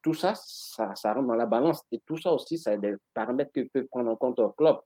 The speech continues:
J'imagine un seul instant que City fasse un faux pas, ce dernier va, et que lui,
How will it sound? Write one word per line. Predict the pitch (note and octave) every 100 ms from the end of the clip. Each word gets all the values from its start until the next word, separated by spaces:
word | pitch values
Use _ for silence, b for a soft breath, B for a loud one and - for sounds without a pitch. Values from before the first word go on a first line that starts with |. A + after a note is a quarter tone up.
| _ _ _
J'imagine | G2+ B2 C3+ C3+ D#3+ D3+
un |
seul | C#3+ D3
instant | C3+ D3 C#3+
que | C#3+ C3+ A#2 G2+
City | - - C#3 - C#3
fasse | C#3 B2 -
un | E2+ A#2+ -
faux | A2+
pas, | - C#3 F3+ _ _ _
ce | -
dernier | A#2 B2 C3 D3
va, | B2
et | C3 C3
que |
lui, | C3 B2+ D3+ C#3+ G#2+